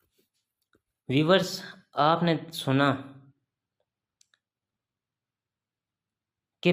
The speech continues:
پہلے لوگ کس قدر پستی میں گر چکے تھے،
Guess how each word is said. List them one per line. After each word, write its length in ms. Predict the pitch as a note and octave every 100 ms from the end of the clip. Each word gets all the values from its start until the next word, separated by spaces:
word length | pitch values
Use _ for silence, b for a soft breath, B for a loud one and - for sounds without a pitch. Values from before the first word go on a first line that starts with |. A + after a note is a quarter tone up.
| F3
پہلے 360 | G#3 F#3+ G3+ G3
لوگ 340 | C#3+ D3+ E3+ D#3+ - - b b b _ _ -
کس 300 | A#3 - -
قدر 360 | D#3+ D3+ F3 -
پستی 320 | F#3 F3+ F#3+
میں 200 | F3+ C#3
گر 180 | A#2 A#2
چکے 280 | A2 - G2+
تھے، 180 | -